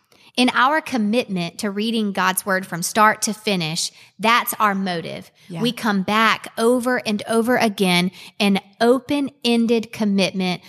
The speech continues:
Speaker 1: to reading it from start to finish. Why? Because these are the words of eternal life. Here is how we can understand water and spirit.
Speaker 2: Yeah.
Speaker 1: What is Jesus trying to say to us? How can I be transformed?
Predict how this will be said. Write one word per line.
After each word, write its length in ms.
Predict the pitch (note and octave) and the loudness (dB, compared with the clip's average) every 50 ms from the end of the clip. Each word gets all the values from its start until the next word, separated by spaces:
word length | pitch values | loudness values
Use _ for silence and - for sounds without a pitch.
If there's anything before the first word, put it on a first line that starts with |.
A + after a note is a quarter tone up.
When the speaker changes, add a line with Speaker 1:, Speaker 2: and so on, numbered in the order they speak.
| - - | -12 -4
Speaker 1:
to 120 | - A3 G#3+ | -2 0 0
reading 340 | G3+ A3+ A#3 A#3+ B3+ B3 A#3+ | 2 2 2 2 2 2 2
it 160 | A3 - - | 0 -2 -2
from 140 | A3+ G#3 G3+ | -2 -2 0
start 340 | - - A#3 G#3+ G3+ - G3 | 0 2 2 2 2 0 -2
to 100 | - G#3 | -6 -6
finish. 440 | - - - F3+ F3+ F3+ F3+ - - | -4 -2 -2 0 0 0 -2 -2 -2
Why? 420 | G#3+ A3+ C4+ C4 F#3+ E3+ D#3+ E3+ F#3+ - - - - _ | -2 -2 0 0 0 0 -2 -4 -8 -10 -14 -20 -6 _
Because 340 | - B3 - C#4 A#3+ G3 G3 | -2 0 2 2 0 0 0
these 240 | F#3 G#3+ A3 A#3 A3 | 0 0 0 2 0
are 100 | B3 A#3+ | 0 -2
the 120 | A3+ A#3+ | -2 -2
words 320 | A3 F#3+ F#3 F3 F3 F#3 - | -2 0 0 0 0 0 -2
of 120 | G#3 G3+ | -4 -6
eternal 460 | G3+ G3+ - - G3 G3 G3 F#3+ F#3+ | -6 -6 -6 -4 -4 -2 -2 -4 -2
life. 440 | G3 A#3 B3 G#3+ E3 D#3 F#3+ - - - - - - - | 0 0 2 2 2 0 -4 -10 -18 -20 -20 -20 -14 -6
Here 220 | - B3 C4+ D4+ | -2 0 2 2
is 160 | E4 C#4+ B3 - | 2 0 0 0
how 200 | G#3+ G#3 G3+ G3 | 0 0 2 2
we 120 | G#3 A3 | 0 -2
can 180 | G#3+ A#3 G#3+ - | -2 -2 -4 -2
understand 840 | - A#3 A#3 A3 A3 G#3 - - - B3 C#4+ C#4+ A#3 G3 F3+ F3 - - - - _ _ _ _ - | -2 -2 -2 -2 -2 -2 -2 -2 -2 -2 0 0 0 0 0 -2 -4 -8 -16 -20 _ _ _ _ -6
water 380 | G3 A3+ B3+ C4+ C4 A#3 G3+ - | -4 -2 -2 0 0 0 0 -2
and 160 | - G3+ G3 - | -2 -2 0 0
spirit. 480 | - - - A3+ A#3 G#3 F#3 E3 - | -2 -2 0 0 0 0 0 0 -2
Speaker 2:
Yeah. 120 | F#3+ F#3+ F3 | -2 0 2
Speaker 1:
What 140 | B3 C4+ C#4 | 2 2 2
is 140 | D4 B3+ | 2 0
Jesus 500 | - - C#4 C#4+ C#4 - C#4 C4 - - | -2 -2 -2 -2 -2 -2 -2 0 -2 -2
trying 340 | - - C4+ B3 B3 B3+ B3+ A3+ | -2 -2 -2 -2 -2 -2 -4 -4
to 80 | A3+ | -4
say 220 | - - A#3+ A#3+ B3 | -2 -2 -2 -2 -4
to 200 | B3 - G#3 F#3 | -4 -6 -6 -4
us? 280 | - F#3 F3 F3 - - - - - | -4 -2 -2 -2 -4 -6 -8 -14 -6
How 200 | - D4+ D4 D#4 D4+ | -2 0 0 0 0
can 180 | - D4 C#4 | 0 -2 -4
I 180 | B3+ A#3+ A#3 A#3 | -2 -2 -2 -2
be 160 | A#3 B3 A#3 | -2 -2 -4
transformed? 840 | A3+ - - A#3+ A#3 A3+ A3 - - - G#3+ G#3 G3+ F#3 F#3 F3+ | -4 -4 -4 -2 -2 -2 -2 -4 -4 -4 -2 0 0 0 0 -2